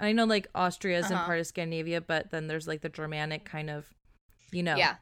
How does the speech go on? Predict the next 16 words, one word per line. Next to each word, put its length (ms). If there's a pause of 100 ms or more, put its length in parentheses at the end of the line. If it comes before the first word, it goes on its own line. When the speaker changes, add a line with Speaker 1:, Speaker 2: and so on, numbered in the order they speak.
(160)
Speaker 1:
So 120
it 40
was, 100
like, 180
both, 240
like, 160
Germanic, 420
Austrian, 520
and, 240
like, 160
Scandinavian, 720
like, 320
goods 560 (340)
and 180
food. 720 (440)
And, 680